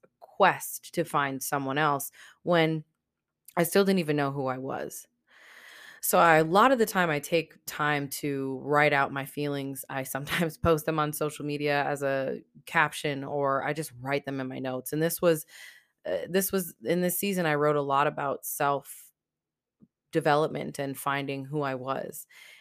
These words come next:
and how we are taught to find value in partnerships,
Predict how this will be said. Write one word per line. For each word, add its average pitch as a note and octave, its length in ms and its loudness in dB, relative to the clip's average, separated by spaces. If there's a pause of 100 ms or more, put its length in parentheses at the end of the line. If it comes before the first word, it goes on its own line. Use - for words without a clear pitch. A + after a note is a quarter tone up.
(160)
and C#3+ 420 0 (640)
how D#3 220 4
we D#3+ 180 2
are D3+ 100 4
taught F3+ 400 -2
to G#3 100 -6
find D3 460 -4
value C3+ 520 -4
in C3+ 160 -8
partnerships, - 840 -6